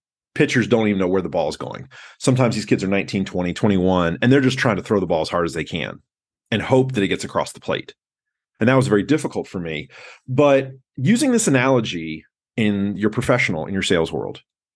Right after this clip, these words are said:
are you pushing yourself? Are you trying to get to the next level? Or are you just staying in your comfort zone?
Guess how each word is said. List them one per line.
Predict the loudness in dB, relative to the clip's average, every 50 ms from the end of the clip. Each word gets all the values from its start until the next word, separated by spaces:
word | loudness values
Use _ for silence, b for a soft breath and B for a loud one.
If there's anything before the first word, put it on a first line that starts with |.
| _ _ 0 2
are | 4 4 4 2
you | 2 0 0 0 0 0 0 -2 -2 -4 -6 -8 -12 _ _ _ _ _ _ _ _ 0
pushing | 0 2 2 2 2 2
yourself? | 2 0 -2 -4 -4 -6 -10 -14 -18 -20 -20 _ b b b b b b
Are | 4 4 4 4
you | 2 0 -2 -4
trying | -4 -4 -2 0 2 2 2 0 0 -2
to | -4 -6
get | -6 -2 0 2 2 2 2 -2 -8 -10
to | -6 -2 0 0 0 0
the | 2 0
next | 0 0 0 -2 -2 -4 -6 -10 -14 -14 -14 _
level? | -4 0 2 4 4 4 2 0 -2 -4 -6 -12 _ _ _ _ _ _
Or | 2 4 4 6 4 4 2 -2 -4 B B B B -2
are | 0 0
you | 2 2 2 0
just | 0 -2 -4 -4 -4
staying | -4 -2 0 0 0 0 0 -2
in | -2 -4 -4 -2
your | 0 0 0
comfort | 0 -2 -2 -2 -2 -2 -2 -6 -6 -6 -8
zone? | -8 -8 -8 -8 -10 -14 -18